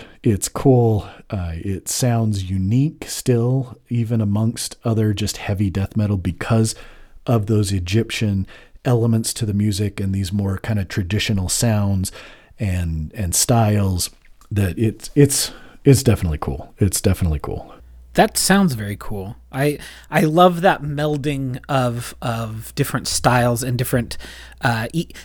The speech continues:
Speaker 2: even when it comes to, like, different compositional rules, because I know that, you know,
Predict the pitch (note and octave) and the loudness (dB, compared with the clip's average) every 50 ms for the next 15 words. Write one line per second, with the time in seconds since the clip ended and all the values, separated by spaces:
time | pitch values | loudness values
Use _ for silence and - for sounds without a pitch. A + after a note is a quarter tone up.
0 | - - A#3 A#3+ B3 B3 A3 F#3+ E3+ - - F3+ E3+ - - E3 D#3+ C#3+ C3 B2+ | 0 2 4 4 4 4 4 2 2 0 -2 -2 -2 0 2 2 2 2 2 0
1 | - D#3+ - F3+ C#3 - - - E3+ D#3 - D3 B2+ A2+ B2+ D#3 D#3 - E3+ C#3+ | -2 -4 -2 -4 -6 -6 -4 -2 -2 0 0 -2 -2 -2 -2 -2 0 0 0 0
2 | B2+ B2 A#2+ A2+ A#2+ A2+ A2 A2 G#2+ - - - - B2+ - - C3 C3+ C3+ C3+ | 0 -2 -2 -2 -2 -2 -2 -4 -4 -6 -6 -4 -4 -2 0 0 2 2 2 2
3 | C#3 C#3 C#3 C3 B2 C#3 - C3+ B2 B2 A#2 A2+ A#2+ | 2 2 2 2 0 -4 -4 -4 -2 -2 -2 -2 -4